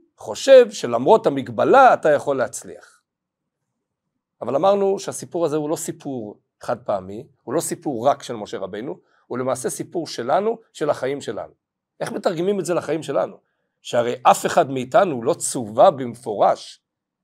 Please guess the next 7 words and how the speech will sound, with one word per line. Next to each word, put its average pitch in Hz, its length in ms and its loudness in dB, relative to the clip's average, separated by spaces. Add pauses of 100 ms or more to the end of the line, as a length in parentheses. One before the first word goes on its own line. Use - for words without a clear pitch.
(180)
על 113 120 -6
ידי 117 240 4
אלוקים 160 540 -6 (520)
לעשות 113 540 -2
משהו 151 500 -2 (320)
שלכאורה 131 840 4 (1800)
נוגד 131 720 4